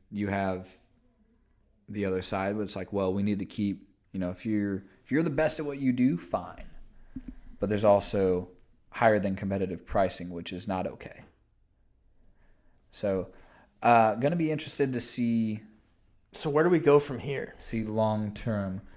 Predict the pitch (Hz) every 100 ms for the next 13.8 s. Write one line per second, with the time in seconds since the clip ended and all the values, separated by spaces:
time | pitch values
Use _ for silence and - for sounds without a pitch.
0 | - _ _ - 113 123 127 120 98 71
1 | 82 123 - - _ - - - 170 165
2 | 180 - 165 165 202 - - 92 98 143
3 | 160 - 175 151 143 135 131 131 123 110
4 | 98 - - - _ - 104 131 - 135
5 | 127 127 - - - - 135 - - 127
6 | 120 - 123 120 104 127 123 117 156 170
7 | - _ _ - _ _ _ _ _ 131
8 | 127 113 123 127 123 127 131 135 147 139
9 | 143 156 151 151 - 170 160 160 151 135
10 | 120 131 135 120 - - - - 135 120
11 | 110 104 - - _ _ _ - 139 123
12 | 117 104 90 - 117 110 - - 117 110
13 | 107 104 - 92 - - 50